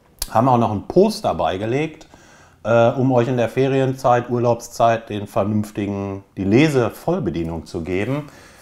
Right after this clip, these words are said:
So, wie ihr unschwer sehen könnt, wir haben eine Art Doppelcover, sprich die beiden Kernpunkte des Heftes sind natürlich die Titelstory von Accept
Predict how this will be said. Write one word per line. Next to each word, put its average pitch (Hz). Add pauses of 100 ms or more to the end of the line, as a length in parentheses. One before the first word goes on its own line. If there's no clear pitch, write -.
(220)
So, 113
wie 120
ihr 151
unschwer 160
sehen 139
könnt, 175
wir 120
haben 127
eine 110
Art 107
Doppelcover, 143 (640)
sprich -
die 113
beiden 107
Kernpunkte 165
des 143
Heftes 160
sind 143
natürlich 127
die 110
Titelstory 165
von 156
Accept -